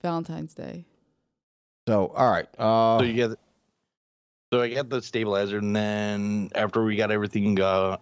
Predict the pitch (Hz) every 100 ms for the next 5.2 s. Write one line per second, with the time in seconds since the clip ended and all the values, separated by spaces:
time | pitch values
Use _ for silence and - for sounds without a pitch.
0 | - 101 98 92 95 95 95 - _ _
1 | _ _ _ _ 101 95 - 107 87 95
2 | 92 92 90 92 92 87 90 - 92 98
3 | 95 95 90 85 - 104 101 90 82 -
4 | _ - 80 90 - 127 120 120 104 87
5 | 87